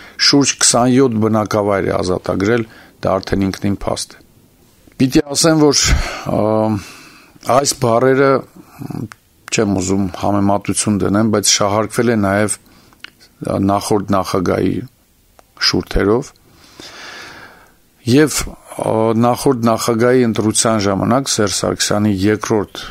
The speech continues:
ընտրությունների ժամանակ, նա նույնպես չշնորհելով Լեոնիդ Ազգալձյանին հերոսի կոչում, նա նույնպես օգտվեց Լեոնիդ Ազգալձյանի բառերից և «Սա Հայաստան է և վերջ» բառակապակցությունը,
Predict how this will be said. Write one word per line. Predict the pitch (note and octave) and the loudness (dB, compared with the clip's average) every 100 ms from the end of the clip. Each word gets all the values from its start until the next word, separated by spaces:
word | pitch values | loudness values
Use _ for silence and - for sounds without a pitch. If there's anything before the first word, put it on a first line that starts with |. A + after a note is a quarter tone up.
| - - | -12 -6
ընտրությունների | G2 F#2 F#2+ - G2 F#2+ F#2+ F#2+ | -4 -2 -4 -2 -2 0 0 0
ժամանակ, | F#2 F#2+ G2 G#2+ C#3 - - | 0 -2 0 0 0 -4 -4
նա | A2 B2 | 0 2
նույնպես | C#3+ D#3 A#2+ G#2 - - - _ | 4 2 2 -2 -2 -6 -10 _
չշնորհելով | - C3 B2 - C#3 C#3+ C#3 C3+ G#2 - | 0 2 2 4 4 4 4 2 0 -4
Լեոնիդ | G2+ G2+ G#2+ G2+ | -2 0 0 0
Ազգալձյանին | F#2+ F#2 G2 F#2+ F#2+ G2+ G#2 F2+ | 0 0 -2 0 0 0 0 0
հերոսի | F#2+ G#2+ A#2 - | 0 2 2 0
կոչում, | G#2 G#2 G2+ D3 D#3 D3+ - - - | 0 0 0 2 0 0 -6 -16 -6
նա | G#2 G#2+ | 0 2
նույնպես | B2+ D3+ D3 D#3+ - | 4 4 4 2 2
օգտվեց | A2+ - G#2+ A2+ A#2 | 0 0 0 2 0
Լեոնիդ | F#2+ F#2+ G2 G2 | 0 0 0 0
Ազգալձյանի | G2 F#2 F#2 F#2+ F2+ F#2+ F#2+ | -2 0 -2 -2 -2 -2 -2
բառերից | F2+ F#2 F#2+ A2+ D3 - - - - - A2+ | -2 0 0 2 0 -2 -10 -16 -16 -12 -2
և | G#2 C3+ C#3 - - - - - | 2 4 2 -2 -16 -20 -20 -8
«Սա | - - C3 | 0 2 4
Հայաստան | G#2+ A2 A2 A2 - A#2 A2+ | 2 2 2 2 0 0 2
է | G#2 | 2
և | F#2+ G2 | 2 2
վերջ» | G2 A2 - | 2 0 -2
բառակապակցությունը, | - F#2 G2 F2 F#2+ G#2 G#2+ - D#3+ E3 | -4 -2 -2 -2 -2 -2 -2 0 2 2